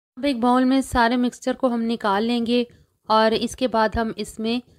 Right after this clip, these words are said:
डेढ़ कप मैदा शामिल करेंगे और इसे हम यूं छान कर इस बाउल में ऐड कर देंगे। एक चुटकी के करीब नमक ऐड करेंगे इसमें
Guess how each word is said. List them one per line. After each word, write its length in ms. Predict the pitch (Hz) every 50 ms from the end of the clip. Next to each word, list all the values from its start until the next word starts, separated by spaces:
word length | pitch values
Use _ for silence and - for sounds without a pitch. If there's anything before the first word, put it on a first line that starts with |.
| _ _ -
डेढ़ 380 | 180 180 226 233 240 254 262 254 - _ -
कप 220 | 233 220 220 - _ _ _ -
मैदा 300 | 202 202 196 - 165 220
शामिल 340 | 233 - 247 233 226 240 233
करेंगे 480 | 220 - 233 226 226 226 220 214 226 226
और 240 | 208 226 202 202 196
इसे 200 | 208 - - 226
हम 200 | 220 226 214 214 208
यूं 320 | 185 180 202 220 247 285 277 -
छान 320 | - - 208 190 190 196
कर 200 | 202 - 226 220
इस 140 | 220 214 - -
बाउल 240 | 185 175 170 175 175
में 140 | 190 226 233
ऐड 220 | 226 196 175 170
कर 200 | - - 180 170 165
देंगे। 380 | 160 170 170 165 165 170 165 165 - - _ _ _ _ -
एक 220 | - 220 226 220 - -
चुटकी 280 | 254 240 - - 240
के 140 | 233 254 240
करीब 340 | 240 240 220 220 214 214 -
नमक 320 | 196 185 180 196 220 220 -
ऐड 180 | 226 226 214 -
करेंगे 380 | - 226 220 214 214 214 220
इसमें 360 | 220 - - - 214 214 214